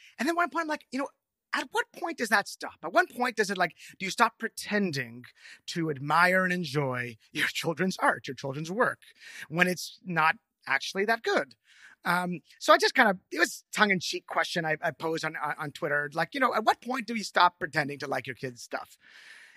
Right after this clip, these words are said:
And, oh my God, the, the, the responses were like, uh, I mean, some were kind of, they, they got that I was joking. Um, and some were like, "Well, you know, whatever they do at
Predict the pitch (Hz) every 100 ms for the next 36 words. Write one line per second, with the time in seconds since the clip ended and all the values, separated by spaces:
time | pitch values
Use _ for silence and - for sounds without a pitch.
0 | _ 190 180 175 233 311 254 165 151 156
1 | 220 170 139 139 147 156 160 151 160 -
2 | - 165 269 - 135 120 131 - - -
3 | - - 160 185 175 175 185 156 156 -
4 | - 175 156 151 - 247 302 403 392 -
5 | 220 175 151 - 180 185 185 170 170 170
6 | 151 135 117 151 135 113 127 165 - -
7 | - - 156 151 143 135 - - - -
8 | 220 - 285 277 247 - 233 - - -
9 | 240 233 - _ - - - 175 190 220
10 | 247 226 233 175 208 220 208